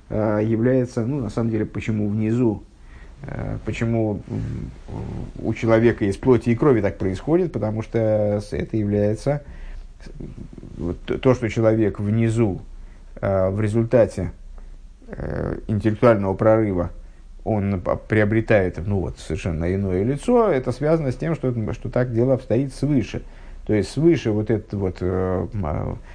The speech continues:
во-, наслаждение, которое порождает Тора, наслаждение, которое пр-, порождает раскрытие, в-, влекомое Торой, оно освещает лицо верхнего человека.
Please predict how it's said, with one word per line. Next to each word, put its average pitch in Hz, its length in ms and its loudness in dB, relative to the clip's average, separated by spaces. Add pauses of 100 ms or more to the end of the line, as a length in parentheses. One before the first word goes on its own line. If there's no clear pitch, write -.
(140)
во-, 113 300 6
наслаждение, 117 1120 2 (380)
которое 110 400 4
порождает 104 800 4
Тора, 208 380 2 (280)
наслаждение, 113 640 2
которое 104 300 0
пр-, 101 200 0
порождает 104 540 2
раскрытие, 104 680 0
в-, 95 480 -4
влекомое 107 580 2
Торой, 92 340 0 (300)
оно 170 420 2
освещает 151 560 2
лицо 131 240 0
верхнего 127 380 4
человека. 107 480 0